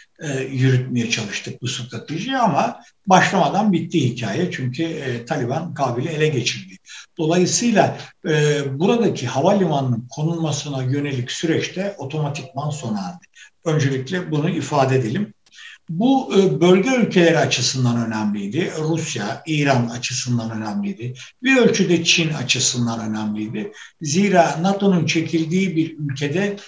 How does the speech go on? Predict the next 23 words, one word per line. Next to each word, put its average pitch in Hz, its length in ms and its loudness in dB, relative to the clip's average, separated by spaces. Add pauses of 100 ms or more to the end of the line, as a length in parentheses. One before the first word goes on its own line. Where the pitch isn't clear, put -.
(160)
nato'nun, 170 760 4
e, 135 260 -4
bir 151 260 2
üyesinin, 156 760 0 (280)
e, 151 140 -2
görevde 147 640 4
kalması 123 480 0
ya 123 120 0
da 123 80 0
faaliyette 139 640 0
kalması, 117 720 -6 (320)
e, 156 240 0 (340)
na 196 240 8
anlam 165 400 6
veremiyordu. 131 500 4
Hem 175 200 4
İran 160 260 2
hem 139 240 0
Rusya 123 280 -4
bunu 135 140 -4
çok 185 260 -4
açık - 280 -6
dille, 151 420 -2